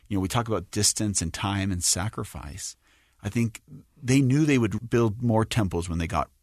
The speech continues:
into the Western United States, but they knew it would be a while. And so they, they received their temple ordinances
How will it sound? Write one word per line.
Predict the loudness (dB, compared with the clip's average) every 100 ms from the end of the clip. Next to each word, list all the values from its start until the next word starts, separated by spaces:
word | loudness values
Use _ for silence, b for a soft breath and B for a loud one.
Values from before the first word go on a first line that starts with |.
| -6
into | -4 -4
the | -4
Western | -2 0 0 -2
United | -4 -8 -10
States, | -12 -12 -12 -12 _ b b b b b -6
but | 0
they |
knew | 2 4
it | 2
would | 2
be | 2
a | 2
while. | 0 -4 -8 -14 -18 _ _ _ _ _ _ -10
And | -4
so | 0 0
they, | 0 -2 -4 -12 -12
they | -4 -4 -4 -6
received | -4 0 2 2 2
their | 2
temple | 2 0 0
ordinances | 0 0 0 0 -2 -4